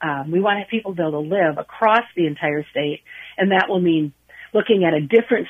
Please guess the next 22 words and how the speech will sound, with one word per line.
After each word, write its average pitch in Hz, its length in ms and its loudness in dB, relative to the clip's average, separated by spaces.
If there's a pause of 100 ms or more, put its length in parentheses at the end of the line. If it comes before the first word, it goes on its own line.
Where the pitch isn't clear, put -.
system 202 380 0
of 147 120 -4
land 175 400 0 (240)
ownership 220 760 2 (180)
and 165 140 2
a 156 80 -4
different 160 420 -2
system 165 520 0
of 156 140 -4
getting 156 300 0
infrastructure 208 800 -2
there, 202 240 2
whether 156 340 -2
it's 165 240 -4
water, 170 640 0 (540)
um, 165 360 -8
land, 165 540 -2
s-, - 320 -18
um, 156 360 -6 (180)
s-, - 100 -20
roads, 170 520 2 (240)
school 165 280 0